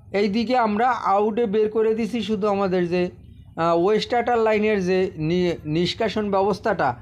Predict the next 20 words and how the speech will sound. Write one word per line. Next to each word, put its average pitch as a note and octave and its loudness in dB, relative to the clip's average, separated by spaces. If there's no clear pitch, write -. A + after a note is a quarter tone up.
সেইটা F3 0
কিন্তু A#3+ -2
আমরা A#3 2
এই A3 2
দিকে A#3 0
বের G3 0
করছি। C3 -4
মোটামুটি C4 0
এখানকার B3+ 0
কাজটা A3+ 0
যেতটুক A3 -2
আমাদের A3+ 0
সাজানো G3+ 0
গুছানোর A#3 -2
প্রয়োজন A3+ 2
ছিল, G3 0
তা G#3 2
আমরা A#3 2
কিন্তু A3+ 0
already G#3+ 2